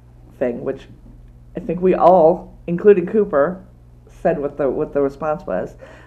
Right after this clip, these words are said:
He says, "A large house made of wood surrounded by trees. The house is filled with many rooms, each alike, but inhabited by different souls night after night."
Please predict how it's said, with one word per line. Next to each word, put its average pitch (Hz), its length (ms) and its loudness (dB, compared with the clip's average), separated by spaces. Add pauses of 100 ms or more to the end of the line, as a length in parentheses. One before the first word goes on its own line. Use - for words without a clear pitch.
(100)
He 170 120 -4
says, 127 360 -4
"A 160 100 0
large 165 440 2
house 160 380 -2
made 156 260 -2
of 185 140 -4
wood 139 360 2
surrounded 143 500 -4
by 175 200 -2
trees. 120 580 -10 (300)
The - 100 -2
house 180 320 0
is 208 120 -8
filled 160 220 -4
with 165 160 -4
many 156 340 -2
rooms, 143 520 -2
each 151 240 -10
alike, 131 440 -2
but 139 160 0
inhabited 143 640 -4
by 123 140 -2
different 139 400 -8
souls 127 500 -4
night 127 220 -2
after 117 240 -6
night." 104 260 -8